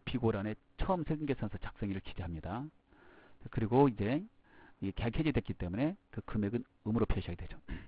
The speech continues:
예, 붉은색 글씨는 지금 요즘에 거의 많이 안 쓰고 있어서, 예. 그 다음에 계약 해지 등에 따라 공급가액에 추가 또는 차감이 되는 그러한 금액이 발생한 경우, 네, 이런 경우가 보통 할인,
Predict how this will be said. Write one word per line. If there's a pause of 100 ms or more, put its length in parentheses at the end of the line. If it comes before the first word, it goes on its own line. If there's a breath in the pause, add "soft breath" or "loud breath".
(600 loud breath)
예,
붉은색
글씨는
지금
요즘에
거의
많이
안
쓰고
있어서,
예. (1600 loud breath)
그
다음에
계약
해지
등에
따라
공급가액에
추가
또는 (280)
차감이
되는 (1040 soft breath)
그러한
금액이
발생한
경우, (440)
네,
이런
경우가
보통
할인,